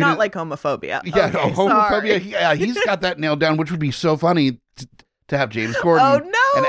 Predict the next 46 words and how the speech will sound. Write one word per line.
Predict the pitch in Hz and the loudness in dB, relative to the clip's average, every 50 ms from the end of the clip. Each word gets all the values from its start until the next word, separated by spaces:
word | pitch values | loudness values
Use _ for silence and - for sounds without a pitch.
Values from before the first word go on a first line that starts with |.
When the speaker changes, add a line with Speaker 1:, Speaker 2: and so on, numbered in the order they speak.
| 523 494 | 2 2
Speaker 2:
Eminem | - 165 185 180 170 156 151 147 - - - | 2 2 2 2 2 0 -2 -6 -6 -4 -2
in | 139 | -2
a | 135 127 | 0 0
role | 127 147 175 180 | 2 4 4 4
together. | 165 147 131 123 120 123 120 107 - - - | 4 2 2 2 2 0 0 -2 -4 -8 -4
They | - 156 147 | -2 -2 0
can | 165 160 | 0 0
reenact | 170 175 170 160 151 151 151 - - | 0 0 2 0 0 -2 -2 -4 -4
Eminem | - 143 147 147 147 139 139 139 147 | -2 0 2 2 2 2 2 2 0
and | 139 131 | 0 -2
Elton | 127 123 120 117 113 | -2 -2 -2 -4 -2
John | 127 156 165 156 139 123 117 113 107 107 _ _ - | 0 0 0 0 0 0 -2 -4 -6 -8 _ _ -6
Speaker 1:
Oh, | 208 240 240 233 202 180 175 170 | -2 0 0 2 0 0 -2 -4
Speaker 2:
doing | 170 - 143 147 147 143 143 135 | -4 0 2 2 4 4 2 2
Speaker 1:
no. | 131 135 - 175 170 165 160 156 143 135 196 | 2 2 2 2 2 2 2 2 0 0 -4
Speaker 2:
Stan | - - - - 143 156 160 135 113 98 95 95 98 - _ _ - | -6 -8 -6 -2 0 0 0 0 0 -2 -4 -6 -8 -10 _ _ -4
at | |
the | 214 | -2
Speaker 1:
Mm-hmm. | 214 226 233 226 202 208 202 202 113 | -2 -2 -2 -2 -2 -2 -2 -2 0
Speaker 2:
Music | 123 135 156 147 156 117 | 0 2 2 2 0 -2
Awards | 107 101 95 90 87 87 92 | -2 -2 -2 -2 -2 -2 -4
years | 131 - - - 107 | -4 -6 -8 -8 -8
ago. | 92 87 80 78 87 98 - _ - | -8 -8 -10 -10 -12 -14 -16 _ -6
Speaker 1:
Wow, | 185 233 233 214 226 226 208 | -2 0 0 2 2 2 2
I | 220 269 320 | 0 0 0
forgot | - - 359 233 190 - 170 175 180 175 | 0 -2 -4 -2 -2 -2 0 2 2 2
about | 185 160 156 143 143 - - | 0 0 0 -2 -4 -4 -2
that. | 120 143 143 - | -2 -2 0 0
Speaker 2:
Yeah. | - 104 | -2 -2
Speaker 1:
I | 90 | -2
think | - - - | -4 -4 -2
I | 440 349 196 - _ _ _ | -2 -2 -2 -4 _ _ _
forgot | - - 175 156 165 160 175 180 | -8 -4 -4 -2 0 0 0 0
on | 180 156 143 | -2 -4 -6
purpose. | 139 - - 156 196 269 - - - - - - 214 - - - | -8 -10 -8 -6 -6 -6 -8 -8 -8 -8 -8 -10 -12 -16 -8 -4
Speaker 2:
And | - 147 | 0 0
then | 151 143 143 135 - - - 202 _ _ _ _ | 0 0 -2 -4 -8 -12 -20 -20 _ _ _ _
you | - 127 _ _ _ _ 110 104 | -20 -20 _ _ _ _ -14 -10
got, | 104 113 113 107 - _ _ _ _ _ - | -6 -4 -4 -4 -4 _ _ _ _ _ -6
they're | 113 113 110 - | -2 -2 0 0
hitting | - - 143 - 123 | 0 0 0 0 0
their | 117 | -2
high | 107 123 131 143 135 | 0 0 0 0 0
notes. | 107 92 90 - - | -2 -4 -4 -4 -6
You've | 113 104 - | -6 -4 -2
got, | 120 107 101 101 | 0 2 2 2